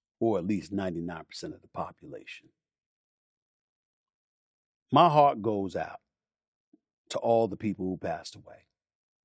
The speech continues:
and their loved ones. It's a tragedy.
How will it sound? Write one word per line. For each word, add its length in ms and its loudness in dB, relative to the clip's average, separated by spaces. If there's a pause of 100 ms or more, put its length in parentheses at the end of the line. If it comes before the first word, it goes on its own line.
(960)
and 180 2
their 120 2
loved 280 -4
ones. 560 -18 (140)
It's 380 -6 (100)
a 100 -6
tragedy. 800 -12